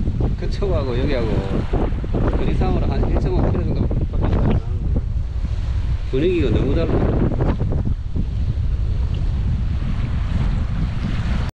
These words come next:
이제 배도 많이 만들어가네. 근데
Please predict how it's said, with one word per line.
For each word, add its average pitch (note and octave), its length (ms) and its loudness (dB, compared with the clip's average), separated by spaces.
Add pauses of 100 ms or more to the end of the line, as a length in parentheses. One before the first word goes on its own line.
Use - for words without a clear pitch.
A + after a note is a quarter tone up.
(220)
이제 A#2+ 140 0
배도 C3 220 0
많이 B2 220 2
만들어가네. C3 560 2 (1400)
근데 C#3+ 360 2